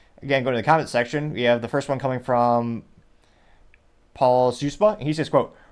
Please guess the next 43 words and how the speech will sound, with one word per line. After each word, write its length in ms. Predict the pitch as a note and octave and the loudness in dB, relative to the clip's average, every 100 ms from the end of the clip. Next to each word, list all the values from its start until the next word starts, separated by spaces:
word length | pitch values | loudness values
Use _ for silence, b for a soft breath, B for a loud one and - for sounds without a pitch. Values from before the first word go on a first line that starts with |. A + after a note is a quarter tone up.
| - | 2
"Ron 180 | E3 | 2
DeSantis 400 | G#3 G3 F#3 F#3 | 2 -2 -2 -4
won't 280 | B2+ C#3+ D#3 | 2 2 2
do 240 | D#3 D3+ C#3+ | 0 2 0
the 100 | B2 | 0
right 180 | B2+ | 0
thing 140 | D#3 C#3+ | 0 -4
regarding 500 | A#2+ B2 B2+ B2 - | 2 2 2 -6 -8
this 160 | A2+ | -10
primary 260 | - B2+ A2+ | -2 -2 0
nonsense. 440 | A#2 B2+ C#3 C3+ b b b | -4 -2 -4 -4 b b b
He's 180 | C#3+ G3+ | 0 4
already, 300 | A#3+ G#3+ D#3+ - | 4 2 -6 -16
he's 180 | _ E3 | _ 0
already 340 | F#3+ F3+ E3 D3+ | 2 2 -2 -4
three 500 | - B2+ D#3+ A3 A#3 | -10 -6 -4 -2 -4
hundred 640 | - G3+ G#3 F3+ F3+ C#3+ | -4 -2 -2 0 -2 -2
million 920 | C3 D3+ F#3+ C4+ D4+ B3 D3+ A#2+ A#2+ b b b _ D#3+ | -4 -2 0 2 2 2 2 0 -4 b b b _ -6
in 160 | G3+ | 0
the 100 | F#3 | 0
hole 220 | F3 G3 | 4 2
to 80 | D#3 | 2
his 100 | D3 | -2
donors 340 | A#2 D#3 E3+ D#3 | 2 2 2 -4
and 140 | G#2+ | -12
can't 260 | - D#3 D3+ | -6 -6 -4
help 180 | C#3+ | -6
himself 300 | A2+ G#2+ A#2+ | -6 -2 -2
anymore. 520 | - G2 B2+ F#3+ G3 B B - | -2 -4 2 2 2 B B -12
DeSantis 340 | A#2 D3+ D#3 | -4 -4 -4
has 100 | C3 | -10
proven 320 | - D#3+ D3 D3 | -6 -4 -4 -4
he 100 | D3 | -6
can't 200 | C#3+ C#3 | -6 -6
see 140 | C#3+ | -6
past 320 | D3 B2+ B2+ | -2 -2 -2
his 180 | A#2 A2+ | -6 -6
own 180 | A#2 A#2 | -6 -6
ambitions 400 | G#2 B2+ D3+ C#3+ | -4 -6 -6 -8
and 140 | A2 | -8
puts 160 | B2 A#2+ | -8 -8
America 260 | A2+ A2 | -8 -8
first, 440 | G2+ D#3 D#3 D#3 | -4 -4 -4 -8